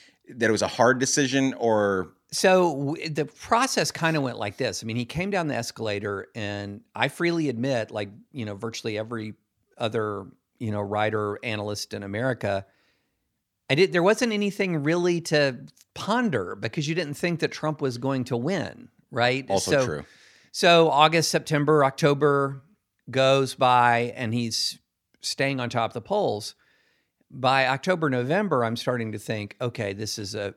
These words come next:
Speaker 2: a very real thing. This is a very real thing."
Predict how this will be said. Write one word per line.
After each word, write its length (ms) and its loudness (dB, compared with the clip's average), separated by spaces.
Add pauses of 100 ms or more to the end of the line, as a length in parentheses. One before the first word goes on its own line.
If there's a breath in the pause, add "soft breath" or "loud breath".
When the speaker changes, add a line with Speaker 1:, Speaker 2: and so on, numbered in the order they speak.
Speaker 2:
a 80 -6
very 340 -4 (580)
real 440 -4
thing. 440 -14 (160)
This 200 -12
is 100 -12
a 60 -10
very 260 -6
real 280 -10
thing." 320 -14